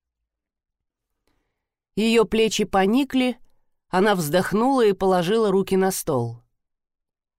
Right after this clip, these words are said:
«Да, в целом так. Сколько раз мне нужно это повторить?» «В этом нет никакой логики», — сказал я, вертя ручку между пальцами.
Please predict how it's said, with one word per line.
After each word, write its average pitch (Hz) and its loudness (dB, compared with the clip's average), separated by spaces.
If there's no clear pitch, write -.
«Да, 165 -2
в - -14
целом 185 0
так. 117 -4
Сколько 285 -2
раз 302 0
мне 180 2
нужно 185 2
это 175 -2
повторить?» 185 -2
«В 139 -4
этом 175 2
нет 196 2
никакой 185 2
логики», — 180 0
сказал 180 0
я, 185 0
вертя 180 0
ручку 190 -2
между 175 0
пальцами. 135 -4